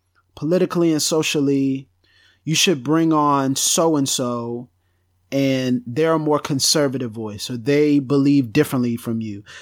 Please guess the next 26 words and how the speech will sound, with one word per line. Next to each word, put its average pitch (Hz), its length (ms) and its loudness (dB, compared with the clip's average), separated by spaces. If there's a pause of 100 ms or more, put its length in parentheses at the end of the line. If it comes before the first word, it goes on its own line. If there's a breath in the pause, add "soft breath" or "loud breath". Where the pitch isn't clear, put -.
But 151 240 0
you 208 120 2
wouldn't 180 200 2
do 151 140 2
that 139 240 0
because 131 400 -2
you're 127 480 -2
afraid 127 580 -2
of 117 180 -2
talking 117 380 -4
to 104 140 -8
them." 95 240 -12 (720 loud breath)
So 190 160 -2
there's 190 300 0
this 175 180 0
mentality 170 840 0
that 135 440 -2 (460)
bring 190 460 0
on 202 420 0
so-and-so 147 920 0
or 143 180 0
have 185 340 0
this 160 200 0 (100)
open 180 360 0
dialogue 139 760 2
with 131 360 -6